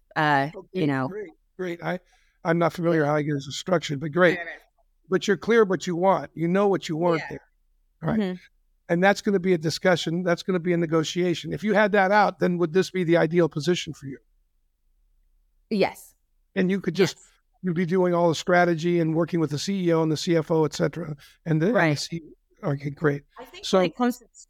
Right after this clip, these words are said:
Speaker 1: the strategy piece of it, I think where the H R, like, thing kinda trickles in is the structure of the company. So it's
Speaker 2: Right.
Speaker 1: strategy, content, but then it also with the structure, if that makes sense. Um,
Speaker 2: So
Speaker 1: and I think that's where the people part comes in.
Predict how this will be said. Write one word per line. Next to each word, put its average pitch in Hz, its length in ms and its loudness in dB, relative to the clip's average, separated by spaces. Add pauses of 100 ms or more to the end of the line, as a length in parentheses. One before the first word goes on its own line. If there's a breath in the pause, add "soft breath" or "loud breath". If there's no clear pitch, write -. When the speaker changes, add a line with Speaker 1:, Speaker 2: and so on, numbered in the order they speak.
Speaker 1:
the 190 80 -8
strategy 202 460 0
piece - 280 -4
of 185 60 -2
it, 170 120 4
I 156 80 2
think 196 280 -4
where 175 160 2
the 165 160 -4
H 170 220 -2
R, 160 240 4
like, 151 220 0 (240)
thing 170 240 0
kinda 170 220 -2
trickles 170 340 -2
in 156 140 2
is 143 180 -4 (100)
the 170 180 -6
structure - 480 0
of 151 100 -2
the 139 60 -12
company. 127 520 -8 (300)
So 190 180 4
it's 175 140 0
Speaker 2:
Right. - 20 -12
Speaker 1:
strategy, 196 580 2 (500)
content, 185 480 2
but 175 120 -2
then 170 100 4
it 160 120 0
also 160 440 2
with 156 260 -4
the 156 60 -8
structure, 214 920 -2 (100)
if 202 140 -8
that 202 140 0
makes 202 220 -2
sense. 214 440 -4 (460)
Um, 160 400 4
Speaker 2:
So - 120 -14
Speaker 1:
and 175 80 2
I 170 60 2
think 190 220 -6
that's 180 280 2
where 180 80 -12
the 165 60 -10
people - 340 -10
part 131 220 -6
comes 135 240 -8
in. 131 220 -6